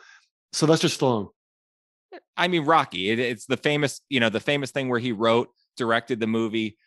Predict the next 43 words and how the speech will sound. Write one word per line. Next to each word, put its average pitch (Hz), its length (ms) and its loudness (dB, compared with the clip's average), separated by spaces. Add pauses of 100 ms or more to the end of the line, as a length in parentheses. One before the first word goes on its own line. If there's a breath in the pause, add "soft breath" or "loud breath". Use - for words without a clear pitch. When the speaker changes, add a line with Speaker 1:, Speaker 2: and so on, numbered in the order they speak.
(120)
Speaker 2:
starred 117 460 2
in 113 180 2
it. 110 200 0
Really, 120 220 2
he 135 140 -2
put - 200 -6
the 131 80 -4
whole 127 240 -4
vision 120 380 -2
together. 104 560 -2 (260)
And 120 140 0
then, 113 220 0 (160)
you 117 80 -2
know, 92 200 -4
they, 98 220 -2 (100)
they 104 240 -2 (240)
translated 113 580 -2
that 98 140 0
into 98 140 -8
him 98 160 -2
being 98 200 -2
an 92 80 -6
action 92 380 -6
hero 92 260 -6
in 87 80 -6
the 90 80 -6
eighties. 87 380 -8
And 90 80 -10
then 87 80 -8
he 90 80 -10
was, - 160 -12 (120)
he 98 100 -6
was 87 100 -8
typecast - 520 -10
after - 240 -14
that. - 140 -14 (360)
Speaker 1:
Okay. 165 260 4 (520)
Richard 196 260 2
Dreyfuss. 156 420 2 (1700)
Speaker 2:
Richard 196 300 0
Dreyfuss 190 560 0 (240)
i-, 165 260 -2
is, 170 220 -2